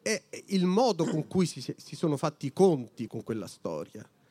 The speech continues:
E che è la terza parte del libro, cioè il dopo,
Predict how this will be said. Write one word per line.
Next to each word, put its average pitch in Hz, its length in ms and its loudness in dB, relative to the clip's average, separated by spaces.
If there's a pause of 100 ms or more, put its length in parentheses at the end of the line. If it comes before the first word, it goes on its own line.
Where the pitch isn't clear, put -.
(960)
E 160 120 -6
che - 80 2
è 202 40 8
la 156 100 2
terza 156 340 0
parte 143 320 -2
del 120 180 -4
libro, 104 640 -6
cioè 170 160 6
il 170 200 4
dopo, 131 600 2